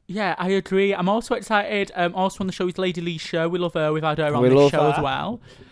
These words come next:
Speaker 1: Um, Jeff Brazier, he's on it. There's Miles from Ratsu. Uh, there's a couple of other people. Thomas from The Apprentice is on.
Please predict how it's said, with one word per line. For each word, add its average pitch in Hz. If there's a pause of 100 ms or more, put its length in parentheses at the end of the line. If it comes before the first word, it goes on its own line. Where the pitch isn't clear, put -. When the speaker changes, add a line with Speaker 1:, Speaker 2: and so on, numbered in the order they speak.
(220)
Speaker 1:
Um, 160
Jeff 247
Brazier, 220
he's 208
on 175
it. 226
There's 196
Miles 185
from 196
Ratsu. 190
Uh, 165
there's 156
a 165
couple 220
of 175
other 170
people. 170
Thomas 190
from 170
The 165
Apprentice 156
is 147
on. 143